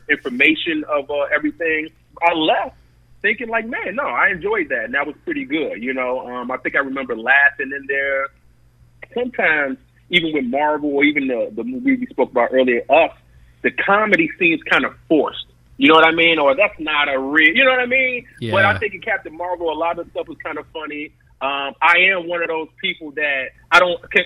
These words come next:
Speaker 1: do we, should we get spoiler, uh, spoiler alerts on this? Or has
Speaker 2: Yeah,
Speaker 1: the
Speaker 2: you
Speaker 1: movie
Speaker 2: could,
Speaker 1: been
Speaker 2: you
Speaker 1: out
Speaker 2: could do
Speaker 1: long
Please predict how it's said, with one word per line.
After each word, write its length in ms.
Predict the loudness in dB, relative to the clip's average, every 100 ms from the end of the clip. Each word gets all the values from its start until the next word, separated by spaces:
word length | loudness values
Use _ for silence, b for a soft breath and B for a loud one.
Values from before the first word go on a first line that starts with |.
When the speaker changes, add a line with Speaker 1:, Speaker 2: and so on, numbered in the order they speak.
| 0
Speaker 1:
do 80 | -4
we, 220 | -4 -10
should 180 | -8 -6
we 80 | -2
get 200 | -2 -4
spoiler, 580 | -4 0 2 0 0
uh, 80 | -4 -6
spoiler 320 | -6 -4 -2
alerts 260 | -2 -4
on 120 | -6 -4
this? 140 | -4
Or 120 | -2 -2
has 140 | 0
Speaker 2:
Yeah, 80 | 0
Speaker 1:
the 80 | 0
Speaker 2:
you 60 |
Speaker 1:
movie 120 | -2
Speaker 2:
could, 40 | -2
Speaker 1:
been 40 |
Speaker 2:
you 60 | 2
Speaker 1:
out 80 | 6
Speaker 2:
could 60 |
do 20 |
Speaker 1:
long 80 | 8